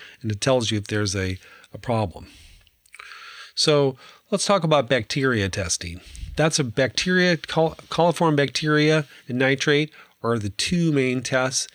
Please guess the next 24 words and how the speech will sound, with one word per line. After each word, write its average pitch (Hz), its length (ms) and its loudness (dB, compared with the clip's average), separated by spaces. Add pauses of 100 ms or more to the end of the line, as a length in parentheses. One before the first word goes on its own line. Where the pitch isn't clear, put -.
(280)
that 110 180 -4
the 123 140 -4
E 135 40 -2
P 135 220 0
A 127 200 0
and 113 120 -4
that 107 80 -8
the - 60 -10
health 131 260 0
department 131 480 0
and 117 100 -6
a 113 40 0
lot 123 100 2
of 131 60 0
times 120 260 0
banks 117 460 -2
require 117 340 0
you 107 220 2
to 104 160 -4
do. 95 260 -4 (1200)
It's - 140 -4
very 113 200 2
common. 90 340 -2 (580)
Bacteria, 123 800 0